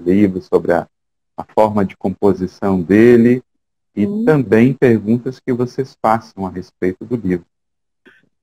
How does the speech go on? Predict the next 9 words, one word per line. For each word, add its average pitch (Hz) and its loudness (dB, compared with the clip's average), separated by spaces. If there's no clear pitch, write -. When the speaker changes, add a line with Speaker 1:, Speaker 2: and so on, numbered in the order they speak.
Speaker 1:
Tá 92 -14
só 147 0
aguardando 123 0
aqui, 110 -6
deixa 113 -6
eu 104 -4
ver 95 -2
aqui - -18
se 92 -10